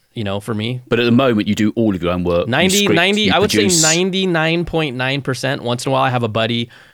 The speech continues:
Speaker 1: who comes in and helps shoot some of my stuff when it's, like,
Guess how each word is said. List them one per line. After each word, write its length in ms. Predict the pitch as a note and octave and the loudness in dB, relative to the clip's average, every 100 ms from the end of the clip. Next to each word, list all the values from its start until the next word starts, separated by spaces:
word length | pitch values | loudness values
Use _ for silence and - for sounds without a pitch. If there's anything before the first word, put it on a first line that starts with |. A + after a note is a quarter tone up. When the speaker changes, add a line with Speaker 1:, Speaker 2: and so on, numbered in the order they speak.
| - | -6
Speaker 1:
who 100 | B2 | -4
comes 300 | A#2+ A#2+ A#2 | -2 -2 -2
in 60 | |
and 120 | A#2 | -2
helps 220 | G#2+ A2+ - | -2 -4 -4
shoot 240 | B2 A#2 | -4 -6
some 200 | - A#2+ | -4 -4
of 80 | A#2 | -4
my 320 | A2 G#2 G2+ - - - | -4 -2 -4 -8 -20 -14
stuff 240 | - A2 | -6 -4
when 140 | A#2 G#2+ | -2 -4
it's, 100 | A2 | -4
like, 180 | G2 | -6